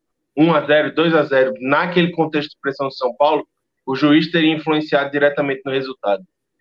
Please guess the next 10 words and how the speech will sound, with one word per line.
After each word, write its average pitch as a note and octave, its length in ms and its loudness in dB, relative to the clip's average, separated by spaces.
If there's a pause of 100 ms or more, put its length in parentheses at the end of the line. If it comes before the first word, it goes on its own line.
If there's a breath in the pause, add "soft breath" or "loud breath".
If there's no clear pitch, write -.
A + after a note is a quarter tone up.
(140)
E C#3+ 100 2
aí, D3+ 200 2
quando G3 220 0
o G3+ 60 -2
juiz F3+ 320 2
expulsa - 800 -4 (300)
também G#3+ 380 4
erradamente F#3 560 2
o E3 40 0
Nestor C#3 560 0